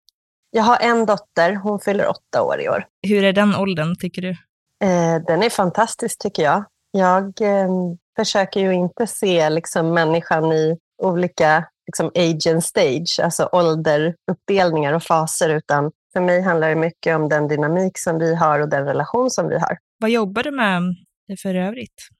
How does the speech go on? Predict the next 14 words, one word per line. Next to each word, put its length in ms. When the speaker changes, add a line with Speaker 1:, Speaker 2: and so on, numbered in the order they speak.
Speaker 2:
Vad 80
gör 100
du 100
på 80
dina 220
Speaker 1:
Åh. 80
Speaker 2:
dagar? 300
Speaker 1:
Mm. 580
Jag, 400
<laughs> 0
jag 260
jobbar 400
på 440
en, 600